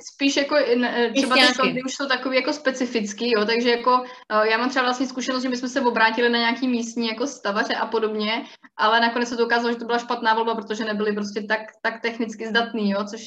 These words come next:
Speaker 1: prostě laik třeba tolik nedokáže, eh, odhadnout, že jo, dopředu, jo, takže
Speaker 2: Jo,
Speaker 1: spíš
Speaker 2: jo.
Speaker 1: ty prověřený
Speaker 2: To jako
Speaker 1: kontakty.
Speaker 2: taky se může stát, ale častokrát, když je to někdo, kdo žije ještě v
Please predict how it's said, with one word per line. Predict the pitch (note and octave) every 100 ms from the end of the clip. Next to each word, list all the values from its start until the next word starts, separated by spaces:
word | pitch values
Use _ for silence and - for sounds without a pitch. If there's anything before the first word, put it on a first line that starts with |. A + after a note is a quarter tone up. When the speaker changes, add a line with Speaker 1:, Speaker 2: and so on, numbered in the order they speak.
| -
Speaker 1:
prostě | - G#3 A3+
laik | G#3+ G#3+ G#3+
třeba | - G#3+ G#3
tolik | G#3+ G#3
nedokáže, | A3 G#3 G#3 G#3+ G#3+ A3+ G#3+ G#3 G#3 - _ -
eh, | G3+ G3 G3
odhadnout, | G#3+ A3+ G#3 G3
že | G3
jo, |
dopředu, | G#3 - G3 F#3+
jo, | F#3+ G3+
takže | G#3 A#3
Speaker 2:
Jo, | B3 G#3+
Speaker 1:
spíš | G#3 B3
Speaker 2:
jo. | A3+ G3
Speaker 1:
ty | G#3
prověřený | G#3 G#3 G#3 C#4+
Speaker 2:
To |
jako | D#4
Speaker 1:
kontakty. | G4 D#4+
Speaker 2:
taky | D#4
se | D4+ E4
může | C#4+ D4
stát, | D4 A#3+ G#3+ A3
ale | A#3 B3+
častokrát, | B3+ C4+ C#4 C#4 C4+ C4
když | C4
je | C#4
to | C#4
někdo, | C#4+ B3 A#3
kdo | A3+
žije | B3+ C4+ B3+
ještě | A#3+ B3+
v | B3